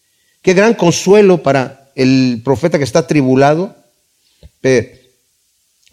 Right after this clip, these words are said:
pero nosotros vemos su gloria por fe, como dice segunda de Corintios tres dieciocho, vemos la gloria de Dios como por un espejo y somos transformados de gloria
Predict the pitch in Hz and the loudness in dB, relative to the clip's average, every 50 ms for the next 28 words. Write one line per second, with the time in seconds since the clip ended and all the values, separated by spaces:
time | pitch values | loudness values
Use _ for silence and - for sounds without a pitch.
0 | - - 135 143 143 147 139 - 185 180 175 180 165 127 135 175 185 180 180 151 | -6 -2 0 0 2 0 0 0 -2 -2 0 -2 -2 0 0 0 0 0 0 -2
1 | - - _ _ - - - - 156 135 127 160 165 175 180 175 185 185 190 190 | -4 -12 _ _ -18 -8 -2 -2 0 0 2 2 2 2 2 2 2 0 0 -2
2 | 262 - _ _ _ _ _ - - 131 127 120 - - 170 175 175 175 160 147 | -4 -12 _ _ _ _ _ -6 -4 -4 -4 -4 -4 -4 -2 -2 -2 -2 -2 -2
3 | 139 135 135 156 151 - 151 117 139 131 147 156 156 147 139 123 - - 127 123 | 0 0 -2 -2 -4 -4 -6 -4 -4 -2 -2 0 0 0 -2 -2 -4 -4 -4 -2
4 | 151 156 147 - - 139 117 - - - 147 151 160 147 - - 127 113 107 - | -2 -2 -4 -4 -8 -10 -10 -10 -6 -4 -2 -2 -2 -4 -6 -10 -10 -8 -6 -6
5 | 151 - - 135 123 117 - _ - _ - 117 143 165 170 170 156 156 147 139 | -8 -6 -6 -8 -10 -10 -14 _ -20 _ -2 0 0 2 2 2 2 0 0 0
6 | 139 151 160 165 151 143 143 147 156 143 - - 135 127 113 117 127 135 151 151 | 0 0 0 2 2 0 0 0 -2 -4 -4 -6 -6 -6 -4 -4 -4 -2 -2 -2
7 | 143 135 113 - _ - 180 170 - - 180 - _ _ _ - 120 107 - 147 | -4 -4 -6 -10 _ -8 -8 -6 -6 -8 -12 -12 _ _ _ -12 -12 -8 -6 -4
8 | 139 139 123 117 - 127 123 117 107 - 123 113 113 120 123 127 123 127 113 - | -4 -4 -4 -4 -4 -4 -4 -4 -6 -6 -6 -6 -4 -4 -4 -4 -4 -6 -8 -12
9 | _ _ _ - 113 110 101 110 117 117 113 113 113 117 113 | _ _ _ -10 -8 -6 -4 -2 -2 -2 -2 -2 -4 -6 -8